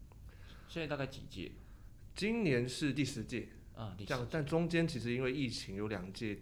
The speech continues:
Speaker 2: 准备到一半，最后不能演出这样子。
Speaker 1: 啊，那个是会在凤凰牧场？
Speaker 2: 之前是在那个城中厅，通常是，
Speaker 1: 哦。
Speaker 2: 通常是就基-，基-，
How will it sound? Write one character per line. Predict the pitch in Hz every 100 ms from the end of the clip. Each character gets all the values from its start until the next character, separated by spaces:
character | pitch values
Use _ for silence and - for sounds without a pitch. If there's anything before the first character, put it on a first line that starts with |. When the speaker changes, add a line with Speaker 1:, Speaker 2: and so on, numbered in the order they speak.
| -
Speaker 2:
准 | - 104
备 |
到 | 113 113
一 | 101
半， | 110 101
最 | 101 113
后 |
不 | 107 110
能 | 101
演 | 95
出 | 90 - 92 95
这 | -
样 | -
子。 | - - - - - - -
Speaker 1:
啊， | 160
那 | 156
个 | 107
是 | 117 117 95 - -
会 | 123 107
在 | - 101 87 95 -
凤 | - 120
凰 | 92 87
牧 | 95 92
场？ | 92 90 - - - - -
Speaker 2:
之 | - 220 233
前 | - 120 117 131
是 | 139 - 143
在 | 139 135
那 | 123 120 110
个 | - 98 98 95 92 95 98 - -
城 | 127
中 | 143
厅， | 151 151 156 - - -
通 | 160
常 | 160
是， | 131
Speaker 1:
哦。 | 87
Speaker 2:
通 | 185
常 | 165 139
是 | 139
就 | 156 151
基-， | - -
基-， | -